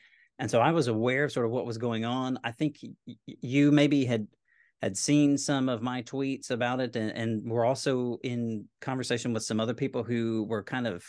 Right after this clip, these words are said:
questioning, you know, maybe or a little bit more skeptical about that. And I think we also ended up liking a lot of the same memes at some point. <laughs> And so that was basically how we ended up meeting. Um, Alex, tell us,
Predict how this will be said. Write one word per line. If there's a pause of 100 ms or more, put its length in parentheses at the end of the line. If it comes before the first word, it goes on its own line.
(140)
questioning,
you
know, (140)
maybe
or
a
little
bit
more
skeptical
about
that. (720)
And
I
think
we
also
ended
up
liking
a
lot
of
the
same
memes
at
some
point. (440)
<laughs> (560)
And
so
that
was
basically (500)
how
we
ended
up
meeting.
Um, (320)
Alex, (360)
tell
us,